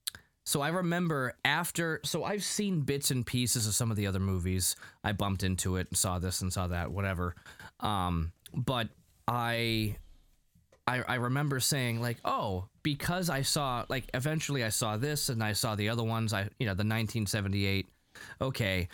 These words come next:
Wrath of Khan is fantastic. I think I did fall asleep into it, but I did, it was just because it was super late. Um, but, you know, Into Darkness was fantastic, and I love the fact that you didn't realize he was Khan until later. <gasps> Spoiler alert. You know, but that was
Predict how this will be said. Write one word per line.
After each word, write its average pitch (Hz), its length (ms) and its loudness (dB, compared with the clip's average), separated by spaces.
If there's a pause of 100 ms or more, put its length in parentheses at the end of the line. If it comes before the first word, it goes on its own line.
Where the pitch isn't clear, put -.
(160)
Wrath 160 300 0
of 104 100 -2
Khan 120 300 0
is 90 100 0
fantastic. 92 720 0
I 117 140 0
think 185 200 -2
I 190 120 0
did 131 220 0
fall 139 200 -2
asleep 151 380 0
into 170 300 -2
it, 180 100 -4
but 135 80 0
I 120 80 0
did, 139 260 0
it 123 100 0
was 131 120 0
just 143 140 0
because 123 360 0
it 104 80 -2
was 95 100 2
super 107 360 2
late. 92 280 0 (600)
Um, 98 520 0 (960)
but, 135 360 -2
you 127 80 0
know, 107 100 2
Into 120 220 0
Darkness 107 540 0
was 104 140 0
fantastic, 104 760 0
and 101 80 2
I 101 40 2
love 101 260 0
the 92 80 0
fact 104 220 0
that 117 80 -2
you 110 60 0
didn't 104 200 0
realize 104 360 0
he - 100 -2
was 95 140 -2
Khan 95 380 0
until 92 320 0
later. 98 400 0
<gasps> - 600 -4
Spoiler 160 240 0
alert. 127 280 -2 (280)
You 147 80 2
know, 139 80 0
but 120 180 -2
that 151 160 2
was 127 320 0